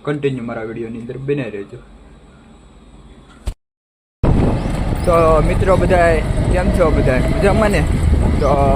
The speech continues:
હું પણ નીકળી ગયો છું મુવા જવા માટે. હવે નીકળવાનું તો થઈ ગયું છે અને વાગી ગયા છે સાડા આઠ. એ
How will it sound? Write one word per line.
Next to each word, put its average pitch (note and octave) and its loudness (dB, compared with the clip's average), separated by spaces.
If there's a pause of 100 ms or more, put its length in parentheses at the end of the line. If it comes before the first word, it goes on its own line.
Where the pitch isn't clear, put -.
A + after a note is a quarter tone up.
(160)
હું E3 0
પણ E3 2
નીકળી E3+ 2
ગયો E3 4
છું D#3 0
મુવા E3 4
જવા C#3+ 2
માટે. D#3+ 0 (1500)
હવે D3 2
નીકળવાનું F3 2
તો D#3 2 (300)
થઈ G3+ 4
ગયું F#3+ 2
છે D#3 0
અને D3+ 0 (140)
વાગી F3+ 0
ગયા F#3 2
છે F3 -2
સાડા F3 2
આઠ. D#3+ 2
એ D3+ 2